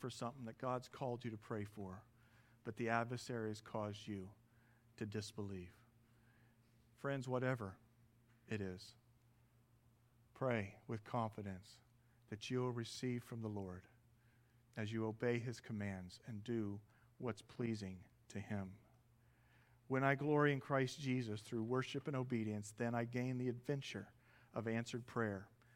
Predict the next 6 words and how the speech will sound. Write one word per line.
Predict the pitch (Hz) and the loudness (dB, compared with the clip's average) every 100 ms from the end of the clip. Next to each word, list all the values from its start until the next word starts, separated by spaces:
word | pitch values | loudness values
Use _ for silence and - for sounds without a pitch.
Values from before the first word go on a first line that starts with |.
| - - - 135 | -20 -20 -4 -2
the | |
daily | 120 139 156 160 139 | 2 4 6 4 2
experience | - - - 143 131 117 - - | 0 -4 2 4 4 2 -2 -6
and | 123 | -6
encouragement | 113 - - 139 131 113 101 92 - - | -6 -6 0 2 2 0 -4 -6 -10 -8
of | 113 | -8